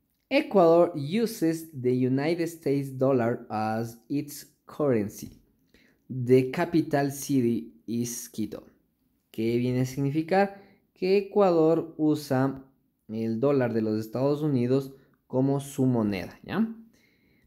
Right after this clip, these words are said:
Y la capital, vendría a ser la ciudad capital, es Quito. Listo. Hemos aprendido, mira, algo muy importante. Vas leyendo, vas escuchando y también,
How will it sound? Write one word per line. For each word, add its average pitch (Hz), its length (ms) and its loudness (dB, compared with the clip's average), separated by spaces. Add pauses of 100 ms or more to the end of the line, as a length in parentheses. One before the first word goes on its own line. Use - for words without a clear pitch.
(760)
Y 233 500 2
la 147 180 2
capital, 147 760 0 (240)
vendría 127 280 2
a - 20 -6
ser 139 160 0
la 127 100 0
ciudad 127 320 -2
capital, 151 540 -2
es 127 180 -8
Quito. - 300 -16 (420)
Listo. - 300 -2 (600)
Hemos 294 200 4
aprendido, 196 760 2
mira, 156 220 2
algo 175 140 2
muy 185 100 2
importante. 165 480 0
Vas 135 220 2
leyendo, 156 580 2
vas 131 180 0
escuchando 147 480 -2
y 165 60 2
también, 127 500 -2